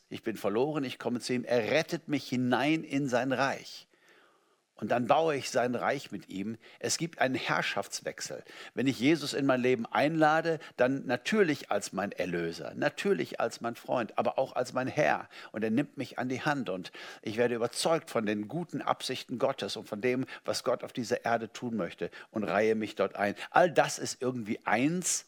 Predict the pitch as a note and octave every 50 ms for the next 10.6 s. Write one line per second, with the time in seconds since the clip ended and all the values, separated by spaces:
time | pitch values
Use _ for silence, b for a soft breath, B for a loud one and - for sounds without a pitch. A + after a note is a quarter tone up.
0 | B B B B B B B - - B2 C3+ E3 D#3 - - - D3 C#3 C#3 C3+
1 | C3 A#2+ A#2+ B2 C3 B2 - - B2 - - C3 B2 A2+ F2+ D2+ - - _ _
2 | _ _ _ _ _ _ _ _ _ _ _ _ _ _ _ _ _ _ _ _
3 | _ _ _ _ _ _ _ _ _ - - - B2 - F#3 G3+ G3 F#3+ E3 F3
4 | D#3 - - - D3+ C#3+ E3 - - D#3+ - - - - F3+ E3 - - - G#2+
5 | A2+ - - A#2 C3+ C#3+ - - - C#3+ B2 A#2+ A#2 A#2+ A#2+ - - - E3+ D#3+
6 | - - - B2+ - - B2+ B2 C3 C3 C3 C3+ - - - D3+ E3+ E3 - -
7 | - - - - D#3 - - D#3 - - - F#2+ G#2 G2+ G#2+ - - - C#3+ -
8 | - - - - - - - - - C3+ - - - - - _ _ - - G1+
9 | G#2+ B B B B B B _ - A2 G#2+ A#2 A#2 - - - B2+ B2+ C3 -
10 | - C#3 D3 C3+ A2+ - - - G2+ F#2+ F2+ F2